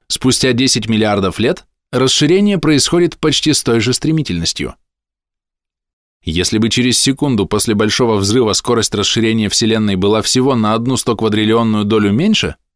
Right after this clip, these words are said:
то Вселенная сжалась бы, не успев разрастись до современного размера. Четвёртый. Хотя Вселенная весьма однородна на больших масштабах,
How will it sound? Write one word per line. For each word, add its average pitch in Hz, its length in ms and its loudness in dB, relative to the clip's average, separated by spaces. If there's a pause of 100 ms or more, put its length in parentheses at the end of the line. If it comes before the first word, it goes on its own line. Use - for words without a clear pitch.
(500)
то 131 100 0
Вселенная 135 520 0
сжалась 104 420 0
бы, 185 160 0 (160)
не 151 160 0
успев 185 360 0
разрастись 131 680 0
до 131 140 0
современного 110 640 0
размера. 113 460 -2 (1500)
Четвёртый. 113 720 -4 (920)
Хотя 110 360 -2
Вселенная 117 500 0
весьма 110 320 0
однородна 104 460 0
на 98 100 0
больших 95 320 0
масштабах, 107 640 -4